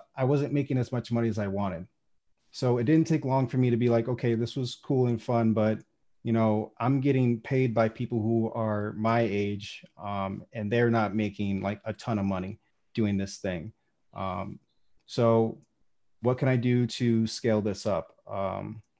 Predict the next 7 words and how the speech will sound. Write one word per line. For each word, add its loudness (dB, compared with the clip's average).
shortly 0
after 0
that, 2
I -2
was -2
looking -2
for -2